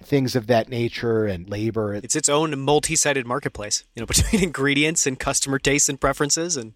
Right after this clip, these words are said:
Speaker 1: Well, except we are the marketplace and the clearinghouse.
Speaker 2: Yes,
Speaker 1: And
Speaker 2: yeah.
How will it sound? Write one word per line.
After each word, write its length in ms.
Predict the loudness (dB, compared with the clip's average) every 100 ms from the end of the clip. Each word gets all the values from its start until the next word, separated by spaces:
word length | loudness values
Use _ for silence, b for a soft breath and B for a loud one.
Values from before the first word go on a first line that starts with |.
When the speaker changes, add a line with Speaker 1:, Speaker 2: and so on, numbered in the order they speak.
| -2
Speaker 1:
Well, 220 | 2 4 2
except 320 | 0 -4 -2
we 160 | 4
are 560 | 8 10 10 8 4 0 2
the 60 |
marketplace 520 | 4 6 6 6 6
and 80 | 6
the 60 | 4
clearinghouse. 640 | 6 8 6 6 6 4
Speaker 2:
Yes, 220 | 0 0 4
Speaker 1:
And 320 | 4 4
Speaker 2:
yeah. 80 | -2